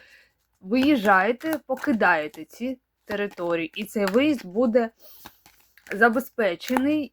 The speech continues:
і людей випустять. Чи дійсно так буде? Такий вибір в них реальний.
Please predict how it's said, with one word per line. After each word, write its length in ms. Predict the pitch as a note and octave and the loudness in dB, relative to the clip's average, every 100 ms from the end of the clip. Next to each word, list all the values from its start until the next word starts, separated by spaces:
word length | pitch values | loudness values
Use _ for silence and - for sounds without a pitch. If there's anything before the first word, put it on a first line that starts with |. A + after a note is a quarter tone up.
| _ | _
і 240 | G#3+ G3+ | -10 -6
людей 400 | F#3 F#3 F#3 A#3+ | -6 -6 0 0
випустять. 600 | G#3+ D#3 - - - F3 | 0 -6 -18 -20 -20 -20
Чи 140 | - F#3+ | -18 -10
дійсно 400 | A3 C#4 E4 D#4+ | -6 -4 -2 0
так 240 | A3 A3 | 0 0
буде? 400 | F3+ E3 D#3+ - F#3 _ _ _ _ _ - | -6 -12 -14 -20 -20 _ _ _ _ _ -18
Такий 300 | F#3+ G#3+ F#3+ | -12 -8 -6
вибір 340 | E3+ D#3+ D#3+ | -6 -10 -16
в 40 | |
них 240 | F3+ - _ _ | -18 -18 _ _
реальний. 580 | G#3 G3 D#3+ D#3+ D#3 | -2 0 0 -2 -10